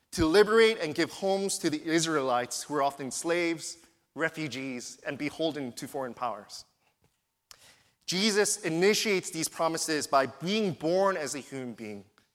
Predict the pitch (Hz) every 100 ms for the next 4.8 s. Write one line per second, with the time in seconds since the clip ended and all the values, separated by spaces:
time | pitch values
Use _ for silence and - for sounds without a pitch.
0 | _ 151 143 196 190 170 175 175 165 143
1 | 160 - 165 202 196 165 123 98 - -
2 | _ _ _ _ _ - 147 139 175 165
3 | 190 190 190 190 - - _ _ _ -
4 | 170 - - 170 170 143 120